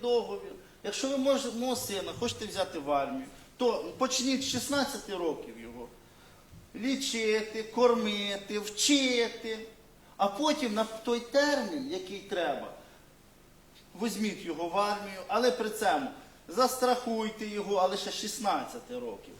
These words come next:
І на випадок якоїсь травми ця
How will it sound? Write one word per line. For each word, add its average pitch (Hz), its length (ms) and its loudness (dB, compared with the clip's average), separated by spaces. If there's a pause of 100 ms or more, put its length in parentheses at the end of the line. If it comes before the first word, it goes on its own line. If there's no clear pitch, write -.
(280)
І 214 120 2
на 233 140 6
випадок 190 720 0
якоїсь 190 380 -8
травми 226 500 0 (420)
ця 196 340 4